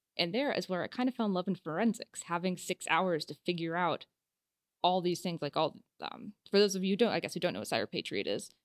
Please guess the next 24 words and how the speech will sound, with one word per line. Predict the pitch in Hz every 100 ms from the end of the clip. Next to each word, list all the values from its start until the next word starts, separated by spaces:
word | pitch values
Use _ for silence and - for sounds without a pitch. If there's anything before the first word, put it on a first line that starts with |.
| -
it's | 160
an | 156
Air | 180
Force | 180 190 180
Association | 165 170 165 170 160 165 156 151 - _ -
ran, | 156 170 160 156 160 - _ _ -
uh, | 165
competition | - 151 - 151 - 156 151
on | 135 123 92 -
digital | 170 - 160
forensic | - 160 104
cybersecurity | - 143 147 151 - 151 123
and | 127
networking, | 147 - - 104 202 - _ _ -
where | 160
you're | 156
given | 165 151 139
six | - 220 - -
hours | 180 190 202 196
to | - 170 -
analyze, | 156 165 165 156 151 151 -
um, | 113 - - -
a | -
compromise, | 170 170 170 139 - -